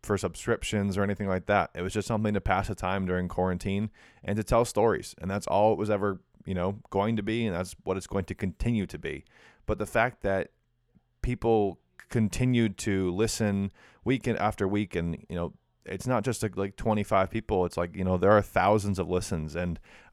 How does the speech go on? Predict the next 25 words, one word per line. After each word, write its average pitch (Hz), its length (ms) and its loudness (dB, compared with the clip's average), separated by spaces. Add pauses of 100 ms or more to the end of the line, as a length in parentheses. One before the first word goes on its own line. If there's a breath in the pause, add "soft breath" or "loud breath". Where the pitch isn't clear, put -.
I 113 140 2
appreciate 107 580 0
that 87 160 0
more 98 160 0
than 95 100 0
you 92 100 2
ever 90 140 0
know. 85 300 0 (420 loud breath)
Um, 85 480 -2 (180)
and 110 220 -2
I 101 180 -2
think 170 320 -4
that 104 300 0 (200)
the 95 140 -6
guests 104 400 -2
who 123 80 -2
have 98 140 -2
come 104 180 0
on 101 120 2
the 92 80 0
show 117 240 2
already 90 420 2 (120)
appreciate 92 480 -4
it 87 120 -4
too. 92 340 -2